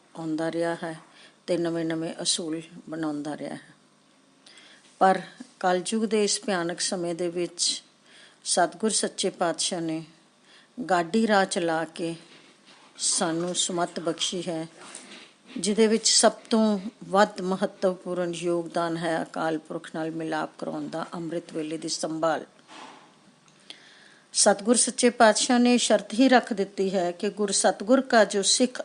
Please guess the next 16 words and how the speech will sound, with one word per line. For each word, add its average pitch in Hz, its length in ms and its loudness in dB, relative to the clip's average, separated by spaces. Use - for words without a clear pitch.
ਅਖਾਏ, 185 580 2
ਸੋ 262 220 8
ਭਲਕੇ 262 520 6
ਉਠ 269 280 6
ਹਰ 214 260 4
ਨਾਮ 196 380 4
ਧਿਆਵੇ।" 196 420 2
ਗੁਰ 196 100 0
ਸਤਿਗੁਰ 220 440 4
ਸੱਚੇ 254 340 2
ਪਾਤਸ਼ਾਹ 247 480 4
ਦਾ 240 160 6
ਜੋ 240 160 4
ਸਿੱਖ 254 340 2
ਅਖਵਾਉਂਦਾ 208 540 2
ਹੈ, 226 280 0